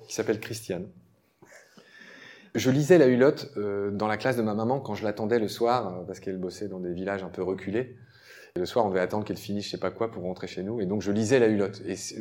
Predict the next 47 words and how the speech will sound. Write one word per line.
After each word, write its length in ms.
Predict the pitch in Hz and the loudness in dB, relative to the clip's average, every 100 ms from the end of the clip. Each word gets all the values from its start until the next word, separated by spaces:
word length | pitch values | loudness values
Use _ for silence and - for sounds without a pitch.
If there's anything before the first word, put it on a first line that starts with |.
| 110 - | -10 -6
une 180 | 135 | -2
partie 240 | 120 156 233 | 0 0 2
de 60 | |
mon 320 | 170 123 123 160 | 2 2 4 6
émerveillement 720 | 175 170 139 139 135 170 156 | 6 4 2 2 4 2 2
est, 180 | 117 131 | 2 0
est 60 | |
venue 280 | 117 135 147 | 0 2 2
de 80 | 123 | 2
La 80 | 113 | 4
Hulotte. 300 | 120 127 - - - - - - | 4 2 -4 -18 -18 -20 -20 -20
Ceux 300 | - - 170 | -10 6 6
qui 120 | 156 | 8
connaissent 240 | 143 135 - | 6 6 8
pas, 140 | 180 | 6
je 140 | 139 117 | 6 4
vous 120 | 113 | 2
recommande 560 | 123 127 127 151 131 | 0 2 4 4 4
de 80 | 104 | 0
jeter 220 | 104 113 | -4 -4
un 160 | 107 101 | -2 0
œil. 260 | 110 135 135 - - _ _ | 2 0 -2 -18 -20 _ _
Je 120 | 101 | -8
vois 160 | 98 | -6
que 60 | 101 | -6
Valentin 300 | 98 98 107 | -8 -6 -8
fait 160 | 104 98 | -6 -4
oui 120 | 101 | -2
de 80 | 92 | -2
la 80 | |
tête. 260 | 92 120 120 - - - - - | 2 0 0 -16 -20 -20 -20 -6
Et 80 | 117 | -4
puis, 100 | 143 | 2
j'ai 140 | 131 131 | 6 8
le 60 | |
grand 160 | 127 180 | 8 10
bonheur 280 | 180 170 175 | 12 12 8
d'être 220 | 143 - | 6 4
partenaire 560 | - - 143 139 160 127 | 0 4 6 6 6 4
dans 140 | 113 | 2
ces 160 | - 113 | 0 -2
podcasts 420 | 117 135 135 139 | 2 4 4 4
avec 300 | 107 110 - | 2 0 -2
une 180 | 107 127 | 0 2
autre 200 | 139 127 | 2 2
revue, 280 | 127 135 | 2 0
euh, 260 | 110 101 | 0 -6